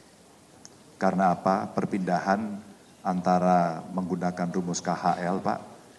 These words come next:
digantikan hanya sekedar inflasi dan pertumbuhan ekonomi. Maaf, saya katakan sekedar. Pak, ketika kemudian kondisi ini berlarut-larut,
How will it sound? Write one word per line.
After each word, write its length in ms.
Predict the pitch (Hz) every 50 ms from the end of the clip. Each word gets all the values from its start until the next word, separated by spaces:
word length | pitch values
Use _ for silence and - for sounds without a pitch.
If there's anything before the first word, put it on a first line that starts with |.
| - - -
digantikan 640 | - 87 - 90 87 82 - 92 90 107 104 104 92
hanya 240 | 85 87 87 87
sekedar 560 | 87 - 98 - - - - 92 98 101 101 101 101 - - - -
inflasi 400 | - 87 87 - 90 92 - -
dan 160 | - 87 87
pertumbuhan 400 | 87 85 - - 87 80 85 80 76
ekonomi. 420 | 80 - 85 82 80 78 76 71 - -
Maaf, 240 | - 95 95 90 90
saya 160 | - 92 87
katakan 320 | 85 85 - 90 - 87 85
sekedar. 340 | - - 90 80 80 73 - - - - - - - - - - - - - - - - - - - - - - - - - - - - - - - - - - - - - - - -
Pak, 200 | 95 101 117 - - - - - - - - - - - - - - - - - - - - - - - - - - - - - - - - - - - - - -
ketika 480 | - - - - 160 151 - 143 135 135
kemudian 480 | - 131 120 120 120 113 120 113 110 107
kondisi 400 | 104 113 110 101 107 101 - 120
ini 160 | 107 107 110
berlarut-larut, 800 | 104 - 98 98 98 95 90 92 113 120 117 110 92 90 90 -